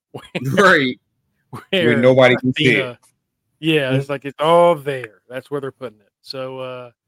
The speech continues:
Speaker 1: if you, if you don't like A E W because of their women's division, just try to watch Ring of Honor, and it's, that's where they focus heavily on. Um,
Speaker 2: Mm-hmm.
Speaker 1: T K also said he was gonna try to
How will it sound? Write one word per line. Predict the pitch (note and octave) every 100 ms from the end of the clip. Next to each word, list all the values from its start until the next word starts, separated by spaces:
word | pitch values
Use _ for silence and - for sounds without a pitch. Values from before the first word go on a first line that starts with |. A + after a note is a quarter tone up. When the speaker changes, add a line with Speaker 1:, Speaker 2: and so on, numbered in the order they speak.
| _ _ _ _ _
Speaker 1:
if | C3
you, | D#3 E3 _
if | C#3 D3+
you | D#3+
don't | D#3 D#3 C#3
like | C#3+ C#3
A |
E | C#3
W | C#3+ C#3
because | B2+ - C3+
of | B2+
their | B2+
women's | B2 B2+ C#3 C3
division, | C3+ C#3+ C#3+ D#3
just | F#3+ G3+ - _ _ _ _ _ _ _ _ _
try | F3
to | D#3+
watch | D#3 D3+
Ring | D#3
of | C#3
Honor, | C#3+ C#3+ C#3+ - _
and | B2 A#2+
it's, | _ _ _ _ _ _ _ _ _ _ _ _ _ C#3+
that's | C#3+ C#3+
where | C#3
they | B2
focus | - A#2+ _ -
heavily | G#2+ G2 F#2+ _ _ _ C3
on. | A#2+ A#2
Um, | A2
Speaker 2:
Mm-hmm. | A#2 A2+ A2 A2 A#2 A2+ C#3 _ _ _ _ _ _ _ _ _ _
Speaker 1:
T | E3+
K | D#3+ C#3+
also | C#3 -
said | C3+
he | C3
was | B2+
gonna | B2
try | -
to | C3